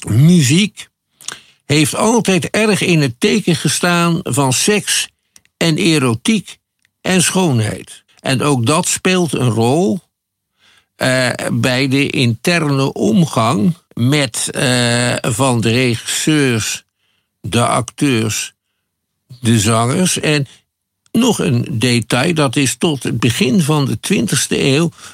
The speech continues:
moesten actrices in de kermis, eh, als, als, als er toneelstukken werden opgevoerd in tenten op de kermis, dat was heel belangrijk overigens voor alle acteurs om aan de kost te komen,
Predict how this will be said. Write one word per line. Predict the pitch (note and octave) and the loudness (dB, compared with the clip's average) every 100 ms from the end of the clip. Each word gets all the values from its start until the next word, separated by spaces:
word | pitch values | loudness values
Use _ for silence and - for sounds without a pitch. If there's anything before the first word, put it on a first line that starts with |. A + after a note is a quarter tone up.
| _ | _
moesten | D#3 F3+ - D3+ | 2 4 2 0
actrices | B2+ - - A3 G#3 - E3+ G3 D3 | -2 -4 -4 0 0 2 0 0 0
in | C3 A2+ | 0 0
de | G#2+ F#2+ - _ _ _ _ _ - _ _ - | -2 -4 -8 _ _ _ _ _ -20 _ _ -4
kermis, | E3+ F#3 E3 C3 A2+ - - | -2 0 2 0 0 -2 -2
eh, | B2 A2+ A2 G#2+ G#2 | 0 0 0 0 -2
als, | - - B2 A#2+ - | -4 -4 -2 -2 -2
als, | C3+ B2 - | -4 -2 -2
als | D#3 A#2 | -2 0
er | A#2 A2 | -2 -2
toneelstukken | A#2+ C3+ C3+ - C3 B2 | 0 0 0 0 -2 -2
werden | A#2+ A#2 A#2+ | -2 0 0
opgevoerd | D3 B2+ - G#2 A2 G#2+ | -2 -4 -4 -2 0 0
in | A#2 G2+ | -2 -4
tenten | - F3 D3+ D#3+ | 0 0 0 0
op | C3+ - | -4 -4
de | C3 | -6
kermis, | - F3+ B2+ D3+ - | -2 -2 0 -2 -2
dat | B2 | -4
was | A#2+ - | -4 0
heel | G3 G#3+ | 2 4
belangrijk | F#3 C#3+ A2 A2+ G2 | 2 2 0 0 -2
overigens | A2+ A2 A#2 A2 | -2 -2 -2 -4
voor | - - | -4 -2
alle | F3+ C3+ | 0 0
acteurs | A#2+ - B2+ A2+ | -2 -2 -2 -2
om | A2 | -2
aan | F#2+ | -2
de | F#2 | -4
kost | - G3+ - | -2 -2 -2
te | C3+ | -4
komen, | - B2 C#3+ | -2 0 0